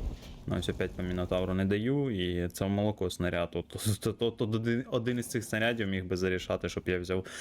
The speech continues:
е, в цьому бою просто третю позначку. Реально, мені одного, з-, одного снаряду не вистачило.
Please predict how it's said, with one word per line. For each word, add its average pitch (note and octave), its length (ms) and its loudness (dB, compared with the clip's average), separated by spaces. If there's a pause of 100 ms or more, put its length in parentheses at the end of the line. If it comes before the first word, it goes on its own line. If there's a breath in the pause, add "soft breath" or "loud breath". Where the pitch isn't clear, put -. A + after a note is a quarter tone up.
(280 loud breath)
е, F#2 200 6
в F2 160 -8
цьому F2+ 340 0
бою F#2 340 2
просто F#2 380 0
третю F#2 300 -2
позначку. F2+ 420 0
Реально, A#2 260 0
мені F2 200 0
одного, F2+ 380 2
з-, - 80 -4
одного A#2+ 340 0
снаряду F2 360 0
не F2 120 0
вистачило. F#2 560 0